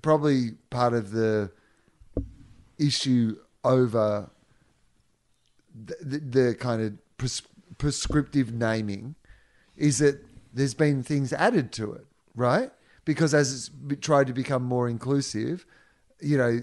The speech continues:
there's been a sort of broader definition. And there hasn't been, like, a public service announcement where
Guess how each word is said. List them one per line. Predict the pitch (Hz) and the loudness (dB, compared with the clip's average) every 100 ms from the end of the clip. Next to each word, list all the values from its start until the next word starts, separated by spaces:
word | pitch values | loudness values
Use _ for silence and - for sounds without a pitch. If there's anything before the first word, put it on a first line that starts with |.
| 123 | -4
there's | 127 123 | -4 -2
been | 135 123 | -2 -2
a | 120 | -2
sort | 135 120 | -2 -2
of | |
broader | 104 117 113 | 0 0 0
definition. | 104 110 110 110 139 - 101 110 - _ _ - | -2 -4 -4 -4 -4 -6 -8 -12 -18 _ _ -8
And | 139 143 143 156 | -4 -2 -4 -10
there | 147 127 180 | -12 0 2
hasn't | 190 190 | 2 -2
been, | 165 156 | -2 -2
like, | 135 127 | -2 -4
a | |
public | 120 123 117 127 | -6 -6 -6 -6
service | - 127 131 123 | -2 -2 -2 -6
announcement | 110 107 104 110 107 | -4 -4 -6 -10 -6
where | 113 110 | -4 -4